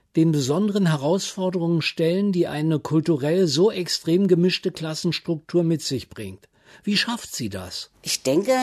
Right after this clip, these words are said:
Speaker 2: meine Stärke liegt darin, aus so einem kleinen Wirbelhaufen, was ja nun mal eine erste Klasse ist, am Anfang eine gute Truppe zu formen. Wir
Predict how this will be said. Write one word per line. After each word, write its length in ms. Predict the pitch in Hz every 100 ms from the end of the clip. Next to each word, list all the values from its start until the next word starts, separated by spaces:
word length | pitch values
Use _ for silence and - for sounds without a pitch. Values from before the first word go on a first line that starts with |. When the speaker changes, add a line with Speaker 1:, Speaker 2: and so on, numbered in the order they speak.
| 254 202
Speaker 2:
meine 240 | 175 180
Stärke 460 | - 165 165 175 185
liegt 460 | 170 170 - - - - - - -
darin, 640 | 131 135 151 165 165 165 -
aus 380 | - 139 - -
so 80 | 147
einem 240 | 117 139
kleinen 460 | - 135 135 139 135 -
Wirbelhaufen, 960 | 135 151 196 214 185 165 175 185 185 180 - - - - -
was 160 | 156
ja 100 | 156
nun 160 | 151 147
mal 140 | 131
eine 220 | 143 143
erste 300 | 110 151 -
Klasse 360 | - - 139 123
ist, 300 | 170 175 -
am 180 | 160 147
Anfang 500 | 147 160 160 143 143 - - - _ -
eine 720 | 139 143 139 135 131 131 135 - _ -
gute 400 | 165 156 143 135 - -
Truppe 420 | - 131 120 110 -
zu 400 | - - 139 120 - _
formen. 600 | - 135 120 113 117 - - _
Wir 640 | 151 147 143 135 131 135